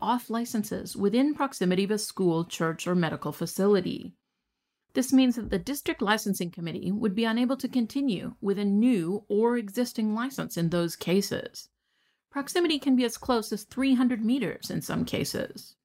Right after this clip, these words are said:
The New Zealand Alcohol Beverages Council Executive Director Virginia Nichols said the report on the bill by the Justice Select Committee had effectively ignored the concerns of business owners and responsible licensees,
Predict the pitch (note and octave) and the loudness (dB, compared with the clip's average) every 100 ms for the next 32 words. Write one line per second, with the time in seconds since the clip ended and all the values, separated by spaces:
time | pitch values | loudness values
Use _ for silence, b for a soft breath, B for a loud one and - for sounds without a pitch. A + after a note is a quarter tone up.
0 | _ _ _ _ _ - C#4 C#4+ B3+ E4+ | _ _ _ _ _ -6 0 2 2 2
1 | F#4+ F#4+ - A3+ G#3 G3+ F#3 G3+ A#3 D#3+ | 0 0 2 2 2 2 2 2 2 -2
2 | - - - - E3 E3 F3+ F3+ F3 E3 | -4 -6 -6 -4 -6 0 -2 0 -2 -2
3 | D#3+ D#3+ - - D#3+ F3+ F3+ F3+ D#3+ E3 | 0 0 -2 -8 -4 -4 0 2 2 0
4 | F3+ C#3+ - E3 - _ C4+ C4 C#4 C#4 | 0 -2 -6 -10 -12 _ -2 2 4 2
5 | C#4 D4+ E4+ D#4+ F#3 F#3 E3+ - F3 E3+ | 2 2 4 0 2 4 4 0 -4 -2
6 | E3 F#3 F#3+ - G3 F3+ F#3 - - F3+ | 0 -2 0 -2 -2 0 0 -2 -6 -4
7 | F3 - - - A#3 B3 - C#4 C#4 D4+ | -2 -4 -8 -6 -4 -4 -2 -2 -2 -2
8 | C4+ C#4 C4 - F#3+ F#3+ F#3+ A#3+ A3+ B3+ | 0 0 0 0 0 2 4 2 2 0
9 | B3+ A#3 - B3 G#3+ - C#3+ D3+ F3 F3 | 2 0 2 2 2 0 -4 -4 -2 -2
10 | F3 - F3+ E3+ - - - - F3 A#3+ | -2 -4 -6 -4 -6 -10 -12 -6 0 2
11 | C4 C#4 - C4+ C4 C4 B3+ C4 B3+ B3 | 2 0 2 2 2 0 0 -2 0 -2
12 | - C4+ F3+ - - | 0 0 -2 -6 -20